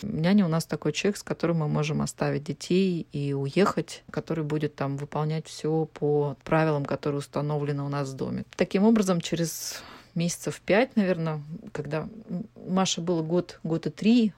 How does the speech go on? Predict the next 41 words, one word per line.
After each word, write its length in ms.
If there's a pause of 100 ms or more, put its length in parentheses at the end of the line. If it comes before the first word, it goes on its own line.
вот 140
так, 340
я 180
вышла 380
уже 260
на 140
полную 480
работу 400
в 80
офис. 400 (140)
И 120
вот 160
с 60
тех 180
пор 240
как-то 320
няня 260
всегда 340
была 220
с 120
нами 240
все 220
это 160
время. 580
Ну, 180
у 40
нас 200
как 160
бы 120
не, 260
не 180
родственные, 760
у 40
нас 200
все 300
равно 220
раб-, 180
близкие, 600
но 140
рабочие 480
отношения. 600